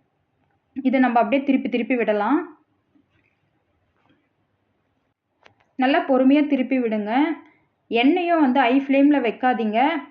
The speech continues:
மீடியம் ஃப்ளேம்ல வச்சு பொரிச்சு எடுத்துக்கலாம். அவ்வளவுதான், ரிங்ஸ் வந்து ரெடியா இருக்கு. பாருங்க,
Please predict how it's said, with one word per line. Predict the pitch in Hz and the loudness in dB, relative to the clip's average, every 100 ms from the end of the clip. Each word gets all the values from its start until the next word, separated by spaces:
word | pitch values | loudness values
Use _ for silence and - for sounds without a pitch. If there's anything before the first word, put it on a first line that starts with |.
| 226 | -2
மீடியம் | 254 262 269 | 0 2 0
ஃப்ளேம்ல | 254 254 254 226 | 0 2 2 0
வச்சு | - - | -4 -6
பொரிச்சு | 220 214 226 | -6 -4 -6
எடுத்துக்கலாம். | 196 190 196 240 302 214 | -4 -6 -4 0 0 0
அவ்வளவுதான், | 220 226 214 262 330 240 | 0 0 0 0 0 -2
ரிங்ஸ் | 240 254 254 | -2 -2 -4
வந்து | 220 220 214 | -4 -2 -2
ரெடியா | 214 240 233 | 0 0 -2
இருக்கு. | 190 208 247 330 - _ _ _ _ | -2 -6 -4 -6 -8 _ _ _ _
பாருங்க, | 226 226 240 | 0 0 0